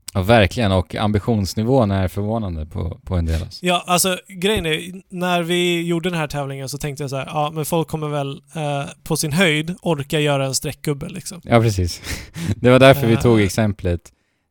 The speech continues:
Speaker 1: typ en streckgubbe i beskrivningen
Speaker 2: Ja.
Speaker 1: till tävlingen.
Speaker 2: Precis. Men, eh, men vi fick till och med origami och vi, vi fick liksom välgjorda, eh, craftsmanships.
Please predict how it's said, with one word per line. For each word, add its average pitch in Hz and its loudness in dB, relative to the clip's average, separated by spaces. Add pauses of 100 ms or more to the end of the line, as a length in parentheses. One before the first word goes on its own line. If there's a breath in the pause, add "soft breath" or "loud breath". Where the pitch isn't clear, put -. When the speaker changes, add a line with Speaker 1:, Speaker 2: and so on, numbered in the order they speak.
(140)
Speaker 1:
typ 113 4
en 104 2
streckgubbe 87 0
i 87 2
beskrivningen 87 0
Speaker 2:
Ja. 156 2
Speaker 1:
till 87 -6
tävlingen. 87 -2 (280)
Speaker 2:
Precis. 143 -2 (420 soft breath)
Men, 147 -2
eh, 147 0
men 143 -6
vi 139 -4
fick 160 -4
till 196 -2
och 190 -2
med 180 2
origami 127 -2
och 131 -6
vi, 131 -6
vi 135 -12
fick 135 -8
liksom 143 -8
välgjorda, 147 -2 (560 soft breath)
eh, 135 -2 (300)
craftsmanships. - -2